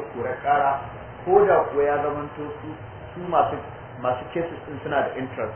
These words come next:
Kowa ma yake da interest a kai, alƙali ya ce bai yarda ba. Ba wai in ka ji alƙali ya kori ƙara, ba wai kawai in yana jin haushin wani bane ko in ya kasa gano hukunci, a'a. Sai in wasu daga cikin dalilai na shari'a,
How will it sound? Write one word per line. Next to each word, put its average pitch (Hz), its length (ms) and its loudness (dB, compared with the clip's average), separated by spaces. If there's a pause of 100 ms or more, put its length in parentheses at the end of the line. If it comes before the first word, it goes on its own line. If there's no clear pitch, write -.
Kowa 208 400 12
ma 160 100 6
yake 160 200 4
da - 80 -2
interest - 380 -6
a - 120 -8
kai, 139 200 -2 (340)
alƙali 151 460 4
ya 151 60 -4
ce 147 140 -6
bai 123 200 -6
yarda 120 320 -2
ba. 123 140 4 (480)
Ba 139 260 10
wai 170 160 12 (140)
in - 180 -4
ka 202 100 0
ji 196 80 0
alƙali 160 440 10
ya 170 180 8
kori 147 240 2
ƙara, 147 340 12
ba 131 80 6
wai 156 200 6
kawai 175 260 2
in 143 260 -4
yana 156 240 4
jin 143 160 0
haushin 135 380 -2
wani 139 160 -2
bane 139 260 -2
ko 143 160 2
in 147 140 0
ya 147 160 2
kasa 156 320 8
gano 135 320 2
hukunci, 131 480 -6
a'a. - 400 8 (640)
Sai 165 200 -2
in 180 300 -4
wasu 185 240 0
daga 165 240 -2
cikin 156 280 -10
dalilai 135 540 -2
na 151 140 -4
shari'a, 131 440 2